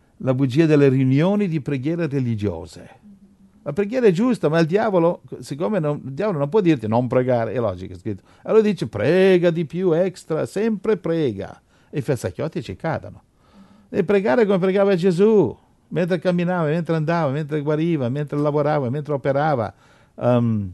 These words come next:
Giovanni diciassette, Gesù prega, tutto un capitolo. Come prega? Parla,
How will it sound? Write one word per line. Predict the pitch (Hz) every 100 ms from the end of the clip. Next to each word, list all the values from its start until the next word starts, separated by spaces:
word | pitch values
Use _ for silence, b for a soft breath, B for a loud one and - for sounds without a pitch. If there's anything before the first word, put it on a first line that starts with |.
| - - _ _ _ _ -
Giovanni | 117 160 175
diciassette, | 165 151 160 175 180 139
Gesù | 120 131 156
prega, | 156 160 170 117
tutto | 160 156
un | 139
capitolo. | 160 160 170 123
Come | 135 165
prega? | 185 165 107 -
Parla, | 127 120 92 87 -